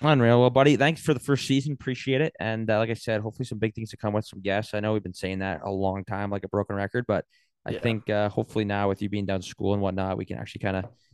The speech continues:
Speaker 1: label into some stuff and,
Speaker 2: Yeah,
Speaker 1: um,
Speaker 2: we're, uh, easing out of summer, so in terms of being busy, this will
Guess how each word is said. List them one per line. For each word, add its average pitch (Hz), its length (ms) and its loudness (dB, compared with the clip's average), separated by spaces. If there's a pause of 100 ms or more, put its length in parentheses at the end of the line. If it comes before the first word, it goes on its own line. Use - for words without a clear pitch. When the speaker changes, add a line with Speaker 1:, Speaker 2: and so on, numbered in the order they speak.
(160)
Speaker 1:
label 104 320 0
into 107 100 0
some 101 180 -6
stuff 101 460 0
and, 92 140 -6 (340)
Speaker 2:
Yeah, 143 380 2
Speaker 1:
um, 113 100 -6
Speaker 2:
we're, 143 400 6
uh, 135 260 6
easing 151 300 4
out 143 140 2
of 131 80 -6
summer, 135 360 -2
so 127 280 -4
in 127 80 -6
terms 131 220 -4
of 131 60 -4
being 123 220 0
busy, 120 460 2
this 123 220 -6
will 127 200 -2